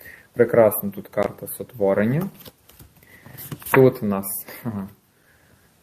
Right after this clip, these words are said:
диявол, перевернутий ще й хитро замасковані плани. І тут в нас такі змії-гадюки. От тільки десь хочемо щось сотворити,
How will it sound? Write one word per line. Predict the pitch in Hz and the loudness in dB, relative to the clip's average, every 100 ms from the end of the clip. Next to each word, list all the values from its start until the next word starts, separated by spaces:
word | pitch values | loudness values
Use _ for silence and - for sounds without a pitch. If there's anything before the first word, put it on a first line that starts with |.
| - | -4
диявол, | 110 123 117 104 98 107 139 156 - | 6 6 8 8 8 4 2 0 6
перевернутий | 120 120 117 113 113 117 117 120 | 8 8 8 6 4 -4 -4 -8
ще | - 123 | -2 -2
й | 123 | 0
хитро | - 117 120 | -6 -6 -6
замасковані | 117 117 117 - 117 117 117 | -6 -4 -6 -2 -2 0 -4
плани. | 117 117 113 113 117 - _ _ _ - - _ _ - - - | -2 -2 -2 -2 -4 -6 _ _ _ -20 -20 _ _ -20 -18 4
І | 170 | 4
тут | 170 113 107 | 6 4 4
в | |
нас | 107 104 - | 2 0 -2
такі | 107 - 104 104 98 110 | -6 -4 -4 -4 -6 -10
змії-гадюки. | 101 107 101 101 101 98 101 101 - 104 - - - - - | -2 2 2 2 0 0 2 0 -4 -14 -14 -20 -20 -20 2
От | 127 - | 2 4
тільки | 175 170 - | 2 2 0
десь | 127 123 120 | 4 6 4
хочемо | - 120 113 - 110 104 | 6 6 6 -2 -4 -4
щось | - - 107 - - _ | -2 -2 -2 -4 -10 _
сотворити, | - - 117 107 104 113 180 - 117 | 2 4 4 4 6 8 6 4 -2